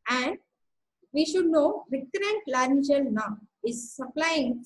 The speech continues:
all the intrinsic muscles of the larynx except the cricothyroid, that is supplied by the, uh, external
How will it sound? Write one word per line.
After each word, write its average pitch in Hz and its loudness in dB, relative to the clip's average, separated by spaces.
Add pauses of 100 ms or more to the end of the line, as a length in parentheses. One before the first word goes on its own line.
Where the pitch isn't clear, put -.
(120)
all 359 4
the 359 2
intrinsic 269 0
muscles 233 -4
of 208 -6
the 240 -4 (120)
larynx 240 -2
except - -6
the 349 -6
cricothyroid, 233 -2
that 214 -8
is 294 -4
supplied 277 -4
by 269 -4
the, 415 -2 (680)
uh, 220 -6
external 302 -2